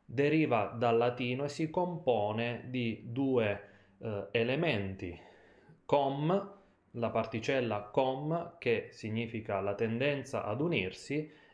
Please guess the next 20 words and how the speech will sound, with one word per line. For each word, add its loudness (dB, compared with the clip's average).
e 4
petere, 0
andare 2
verso. -4
Il 2
dizionario 4
Treccani 0
invece 2
parla 0
di, -2
eh, -2
lotta, 0
gara, 0
contrasto 0
fra 0
persone 0
o -4
gruppi -2
di -6
persone 0